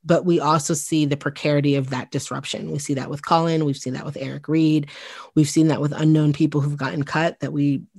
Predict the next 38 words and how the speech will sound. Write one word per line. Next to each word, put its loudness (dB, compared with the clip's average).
even 4
lose 6
sight 2
of. -8
But 2
the, 4
the 2
power 6
of 2
the 0
collective, -2
I 2
think, 0
was 0
what 0
was -2
on 2
display -4
this -8
summer. -2
Um, 0
and 0
I 0
think -2
that -6
that's 4
the 4
energy -2
going 0
forward. 2
And -2
I 0
think -4
that -6
that 4
is 0
the -8
energy -4